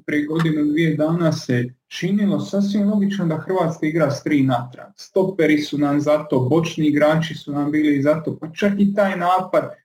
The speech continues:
kojeg si mogao graditi ko Petkovića, pa i, e,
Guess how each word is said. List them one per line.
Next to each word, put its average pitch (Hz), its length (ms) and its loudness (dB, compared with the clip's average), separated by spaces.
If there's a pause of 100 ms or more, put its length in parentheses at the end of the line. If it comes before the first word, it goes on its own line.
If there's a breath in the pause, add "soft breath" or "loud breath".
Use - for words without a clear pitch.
(140)
kojeg 139 200 2
si 151 200 0
mogao 151 360 2
graditi 143 460 2
ko 127 260 -4
Petkovića, 139 920 -2
pa 131 120 2
i, 131 300 2
e, 131 260 4